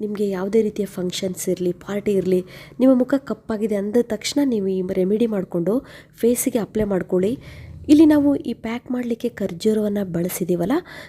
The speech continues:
ಖರ್ಜೂರದಲ್ಲಿರುವಂಥ ರಿಚ್ ಆದಂಥ ನ್ಯೂಟ್ರಿಯೆಂಟ್ಸ್‌ಗಳು ಸ್ಕಿನ್ನಲ್ಲಿ ಯಾವುದೇ ರೀತಿಯ ಡ್ಯಾಮೇಜ್ ಆಗಿದ್ರೂ ಕೂಡ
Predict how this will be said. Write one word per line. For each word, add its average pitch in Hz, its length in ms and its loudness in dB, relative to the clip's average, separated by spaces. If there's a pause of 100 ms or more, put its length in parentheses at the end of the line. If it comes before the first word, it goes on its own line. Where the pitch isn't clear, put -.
(100)
ಖರ್ಜೂರದಲ್ಲಿರುವಂಥ 240 960 2 (180)
ರಿಚ್ - 260 -6
ಆದಂಥ 208 340 -4
ನ್ಯೂಟ್ರಿಯೆಂಟ್ಸ್‌ಗಳು 190 800 -2 (400)
ಸ್ಕಿನ್ನಲ್ಲಿ 269 680 4
ಯಾವುದೇ 269 420 2
ರೀತಿಯ 247 320 -2
ಡ್ಯಾಮೇಜ್ 180 440 -2
ಆಗಿದ್ರೂ 180 260 -2
ಕೂಡ 190 240 -4